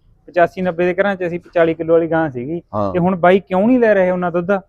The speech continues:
Speaker 1: ਕਿਉਂ ਸੈਟੀਸਫਾਈ ਹੈ ਪੈਂਤੀ ਚਾਲੀ ਤੇ? ਇਹ ਗੱਲ ਤੁਹਾਡੀ ਕਲੀਅਰ ਹੋ ਗਈ ਵੀ ਇੱਕ ਤਾਂ ਫਾਰਮ ਕਰਕੇ। ਤੇ
Speaker 2: ਆਪਾਂ, ਆਪਣੇ ਕੋਲੇ ਜਿਹੜੇ ਦੋ ਹਜ਼ਾਰ ਤੋਂ ਲੈ ਕੇ ਦੋ ਹਜ਼ਾਰ ਚੌਦਾਂ ਪੰਦਰਾਂ ਤੱਕ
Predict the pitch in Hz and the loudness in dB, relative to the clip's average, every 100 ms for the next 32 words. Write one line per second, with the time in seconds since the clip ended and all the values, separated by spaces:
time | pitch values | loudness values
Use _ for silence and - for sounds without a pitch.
0 | _ _ _ _ - 180 214 202 175 160 | _ _ _ _ -4 0 2 2 0 0
1 | 175 170 170 170 - 156 160 156 156 160 | 0 0 -2 -6 -6 -2 -2 -2 -4 -6
2 | 160 185 190 170 165 156 151 180 143 120 | -2 0 0 0 -4 -4 -2 -2 -2 -4
3 | 135 147 151 147 131 127 131 143 143 - | -6 -8 -6 -2 0 0 -2 -6 -6 -10
4 | 160 - - _ _ _ _ _ - 139 | -20 -20 -20 _ _ _ _ _ -6 -4
5 | 147 180 196 175 170 185 190 180 185 185 | 2 4 6 6 4 4 0 2 4 4
6 | 202 226 214 196 156 147 131 113 143 160 | 6 8 8 6 4 4 0 4 6 8
7 | 160 165 165 160 151 175 160 156 147 160 | 10 10 8 8 4 0 2 4 2 0
8 | 147 143 139 143 143 143 135 135 135 135 | 0 2 2 2 2 2 2 2 0 -2
9 | 131 131 123 120 147 190 | 0 0 0 0 4 4